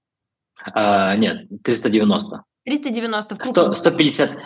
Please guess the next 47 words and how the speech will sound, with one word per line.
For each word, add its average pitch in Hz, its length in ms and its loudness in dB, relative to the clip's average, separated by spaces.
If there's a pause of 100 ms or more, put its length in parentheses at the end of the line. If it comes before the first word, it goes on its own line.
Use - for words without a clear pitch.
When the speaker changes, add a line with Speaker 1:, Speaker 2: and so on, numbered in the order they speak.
(100)
Speaker 1:
да, 135 200 6
сто - 160 0
пятьдесят 139 300 -2
тысяч 131 200 0
рублей, 175 200 2
это 113 180 0
в - 20 0
маленькие 117 380 0
города, 117 340 2
Speaker 2:
А, 202 160 0 (140)
Speaker 1:
до 131 100 0
Speaker 2:
супер. 120 200 -2
Speaker 1:
ста - 100 -16
пятидесяти - 360 -4
тысяч - 220 -4
населения. 90 460 -12 (260)
Speaker 2:
Хорошо. 381 420 0
И 392 260 -2
строим 349 400 2
бар 233 280 0
примерно 269 460 -6
такой 220 440 -6
небольшой, 254 440 -4
не 247 80 -4
маленький, 359 380 -2
с 220 40 -12
зоной 247 340 -4
ожидания. 190 540 -6
То 180 120 -10
есть, 180 280 -10
э, 185 120 -6
не 196 120 -4
полноценно, 285 640 -4
где 277 100 -4
много 294 280 -2
столиков, 240 540 -6
а 254 200 0
такой, 214 360 -8
грубо 226 280 -6
говоря, 202 380 -2
на 214 160 -4
вынос, 294 500 -6
э, 208 140 -4
но 269 320 0
внутри, 233 460 -6
под 254 180 -8
крышей. - 500 -14